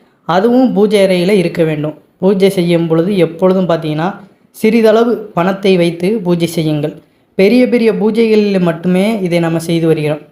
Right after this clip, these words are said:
அதாவது, ஏதாவது ரொம்ப பெரிய பூஜை செய்தோம்னா, அதுல பணத்தை வச்சு நம்ம பூஜை செய்வோம்.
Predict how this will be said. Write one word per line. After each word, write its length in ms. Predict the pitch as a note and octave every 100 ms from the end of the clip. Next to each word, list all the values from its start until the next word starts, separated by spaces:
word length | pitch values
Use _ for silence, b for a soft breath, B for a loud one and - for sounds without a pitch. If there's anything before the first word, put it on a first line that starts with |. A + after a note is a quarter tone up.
| _ _ _ _
அதாவது, 260 | D3+ F#3 F#3
ஏதாவது 340 | F3 G3 G3
ரொம்ப 240 | F3 F3+ F#3+
பெரிய 280 | F#3 G#3
பூஜை 260 | F3 F#3 F#3 -
செய்தோம்னா, 260 | E3 E3
அதுல 300 | E3 G3+ E3+
பணத்தை 360 | F3 E3+ E3 E3+
வச்சு 300 | E3 D#3+ G3+
நம்ம 180 | G3 E3
பூஜை 340 | G3 E3+ D#3+
செய்வோம். 300 | D3+ D3 D3